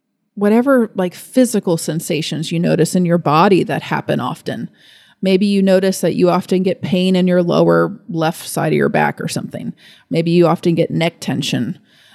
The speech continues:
Um, so it's noticing, like, body sensations, thoughts, feelings, maybe images. These are, they can be what I call, what we call trailheads,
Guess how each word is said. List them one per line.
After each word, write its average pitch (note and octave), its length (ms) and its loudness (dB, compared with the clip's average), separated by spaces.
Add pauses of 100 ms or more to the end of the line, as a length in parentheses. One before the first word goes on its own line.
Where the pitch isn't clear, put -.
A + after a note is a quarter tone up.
(140)
Um, D3+ 280 -2
so F#3+ 140 2
it's F3+ 160 2
noticing, F#3+ 460 2
like, D#3+ 240 -6
body F3 260 2
sensations, C#3 960 -4 (320)
thoughts, - 880 -4 (200)
feelings, E3+ 960 -2 (400)
maybe E3+ 280 -4 (100)
images. G#3 880 0 (300)
These F#3 480 -4
are, G#3 360 -4 (120)
they F#3+ 180 -2
can G#3+ 240 0
be A3 260 0
what G#3+ 160 6
I A3+ 120 2
call, A#3 240 -4
what A3 400 -4
we A3+ 80 0
call A#3 240 0
trailheads, B3 840 0